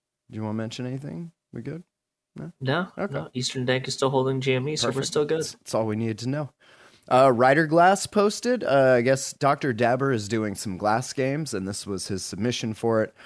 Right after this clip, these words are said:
Speaker 1: I said, "I'm getting my butt kicked, so any votes would be greatly appreciated." And I actually saw something on I G the other day, and I don't remember which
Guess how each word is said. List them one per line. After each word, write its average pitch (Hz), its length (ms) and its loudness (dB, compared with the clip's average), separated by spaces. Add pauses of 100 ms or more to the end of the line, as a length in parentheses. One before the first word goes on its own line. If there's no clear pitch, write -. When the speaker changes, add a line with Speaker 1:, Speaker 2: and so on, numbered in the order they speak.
(240)
Speaker 1:
I 98 180 0
said, 113 260 4
"I'm 110 100 4
getting 131 240 2
my 123 120 4
butt 127 300 2
kicked, 113 280 -2
so 110 180 -2
any 113 220 0
votes 110 400 -2
would 107 160 -4
be 101 100 -4
greatly 107 460 -2
appreciated." 95 840 -6 (420)
And 131 80 0
I 131 120 4
actually 208 420 4
saw 170 260 0
something 151 440 -2
on 110 160 -2
I 113 220 0
G 101 480 -2 (280)
the 110 140 -2
other 101 200 0
day, 98 200 -2
and 92 100 -4
I 92 80 -4
don't 123 280 -2
remember 113 760 -2 (360)
which 117 340 -2